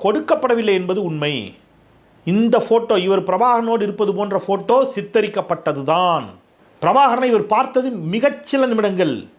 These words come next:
மிகச்சில நிமிடங்கள். மொத்த அந்த ப்ராசஸ், அந்த செக்கிங் ப்ராசஸ், அவர் போறது எல்லாம் சேர்த்தே, செக்யூரிட்டி ப்ராசஸ் எல்லாம் முடிச்சு, மொத்தமா அவர் பிரபாகரனை போய் பக்கத்துல அதிக போய் ஒரு ரெண்டு நிமிடம் கூட நின்றுக்க மாட்டார். இந்த ரெண்டு நிமிஷத்துக்குள்ள நீ என்னெல்லாம்டா கதை விட்டுட்ட,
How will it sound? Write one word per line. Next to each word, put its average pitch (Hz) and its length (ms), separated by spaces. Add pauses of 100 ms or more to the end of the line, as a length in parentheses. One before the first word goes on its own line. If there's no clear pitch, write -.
(720)
மிகச்சில 269 580
நிமிடங்கள். 208 260
மொத்த 208 360
அந்த 269 120
ப்ராசஸ், 240 420
அந்த 165 260
செக்கிங் 220 300
ப்ராசஸ், 233 400
அவர் 196 280
போறது 240 440
எல்லாம் 247 360
சேர்த்தே, 240 600 (200)
செக்யூரிட்டி 233 600
ப்ராசஸ் 233 400
எல்லாம் 233 340
முடிச்சு, 254 360
மொத்தமா 233 540
அவர் 226 220
பிரபாகரனை 226 680
போய் 254 200
பக்கத்துல 220 240
அதிக 208 240
போய் 247 140
ஒரு 190 100
ரெண்டு 226 300
நிமிடம் 240 280
கூட 233 160
நின்றுக்க 160 300
மாட்டார். 92 360 (340)
இந்த 156 140
ரெண்டு 208 300
நிமிஷத்துக்குள்ள 254 520
நீ 240 180
என்னெல்லாம்டா 233 500
கதை 208 200
விட்டுட்ட, 131 320